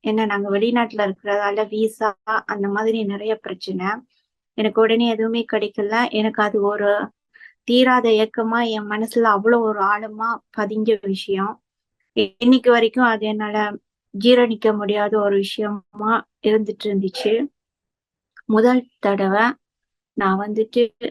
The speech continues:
மருவத்தூருக்கு தைப்பூச சக்தி மாலை இருமுடி செலுத்திட்டு அம்மாவை பா-, பார்க்கலாம் அப்படின்ட்டு மருவத்தூர் மண்ணுக்கு போயிருந்தேன். அம்மாவை பார்த்தேன், சக்தி மாலை இருமுடியும் போட்டேன்.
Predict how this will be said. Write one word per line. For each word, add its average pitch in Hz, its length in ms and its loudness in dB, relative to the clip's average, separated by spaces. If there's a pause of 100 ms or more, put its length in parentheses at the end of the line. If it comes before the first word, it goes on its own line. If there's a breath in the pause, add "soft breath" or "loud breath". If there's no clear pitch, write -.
மருவத்தூருக்கு 220 720 0 (140)
தைப்பூச 220 600 -2
சக்தி 220 400 -2
மாலை 214 380 0 (100)
இருமுடி 214 500 -4
செலுத்திட்டு 208 680 -4 (540 soft breath)
அம்மாவை 226 440 2
பா-, - 300 -6
பார்க்கலாம் 202 520 0 (220)
அப்படின்ட்டு 208 680 -6
மருவத்தூர் 208 540 -2
மண்ணுக்கு 202 460 -2
போயிருந்தேன். 202 580 -6 (1400)
அம்மாவை 233 460 2 (240)
பார்த்தேன், 220 480 0 (140)
சக்தி - 380 -2
மாலை 214 320 0
இருமுடியும் 214 560 -2 (720)
போட்டேன். 202 440 -2